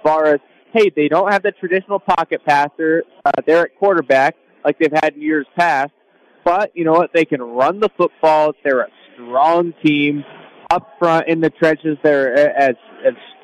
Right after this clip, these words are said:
strong and, and deadly as anybody else. But I think Michigan's defense is too much, and I think that their offense is actually gonna expose some cracks in Alabama's defense. So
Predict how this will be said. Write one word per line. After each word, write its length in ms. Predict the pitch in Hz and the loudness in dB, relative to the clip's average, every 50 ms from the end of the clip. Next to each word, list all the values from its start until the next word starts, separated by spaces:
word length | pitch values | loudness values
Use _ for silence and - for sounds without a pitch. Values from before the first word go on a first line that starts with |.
| _ | _
strong 480 | - 330 - 175 180 185 185 185 180 165 | -4 -2 0 0 0 0 -2 -2 -4 -2
and, 100 | 143 139 | -2 -2
and 280 | 113 135 135 123 120 - - | -2 -2 -2 -4 -4 -4 -2
deadly 360 | 156 160 170 165 - 160 151 | 0 0 0 0 -2 -2 -2
as 60 | 139 123 123 _ - | -2 -4 -6 _ -6
anybody 580 | 160 165 180 185 175 - 175 170 170 156 147 | -4 -2 -2 -2 0 0 0 0 2 2 2
else. 260 | 139 135 135 135 135 _ _ _ _ _ _ _ _ _ _ _ _ _ _ _ _ | 2 2 0 0 -2 _ _ _ _ _ _ _ _ _ _ _ _ _ _ _ _
But 340 | - 208 196 175 147 139 - _ - | -2 0 0 0 0 -2 -4 _ -2
I 140 | 156 160 170 | 0 0 0
think 200 | 170 175 165 160 | 0 -2 -4 -2
Michigan's 420 | 170 170 - - 165 151 139 123 - | -2 -4 -4 -2 -6 -6 -6 -4 0
defense 440 | 160 170 170 - - 170 165 151 - - | 0 0 2 0 -2 -2 -2 -2 -4 -8
is 100 | 135 - _ - | -14 -14 _ -4
too 180 | - 151 139 127 | -2 0 0 0
much, 320 | 131 151 190 214 214 - _ _ _ _ _ _ _ _ - - | 0 0 0 0 0 -4 _ _ _ _ _ _ _ _ -6 0
and 340 | 143 151 147 147 147 143 139 | 0 0 2 0 -2 -2 -2
I 220 | - 147 143 139 | 0 0 0 0
think 260 | 131 - 180 180 175 _ - | 0 -4 -8 -8 -8 _ -2
that 180 | 170 160 156 - - | -2 -2 -2 0 0
their 180 | 180 190 190 - | 0 0 0 2
offense 580 | 165 185 208 240 - _ - 156 151 151 151 - | 2 2 2 0 0 _ -2 0 0 0 -2 -4
is 140 | 156 139 165 | -4 -2 0
actually 300 | 170 170 165 - 170 151 | 0 0 -2 -6 -10 -6
gonna 360 | 165 170 160 156 151 147 143 143 | -4 -2 0 0 0 0 0 0
expose 540 | 147 143 _ _ _ - 165 170 170 165 - _ | -2 -4 _ _ _ 0 0 0 0 -2 -8 _
some 140 | - 143 131 _ - | -20 -20 -20 _ -4
cracks 300 | 160 156 147 143 - _ | -2 -2 -2 -2 -4 _
in 80 | - 135 | -10 -4
Alabama's 440 | 131 135 135 131 135 131 127 123 - - | -2 -2 0 0 -2 -4 -6 -6 -8 -2
defense. 360 | 135 127 - - 123 117 - - - - - | -2 -2 0 0 -4 -4 -4 -8 -10 -4 -2
So 220 | 147 139 131 - | -2 0 -2 -4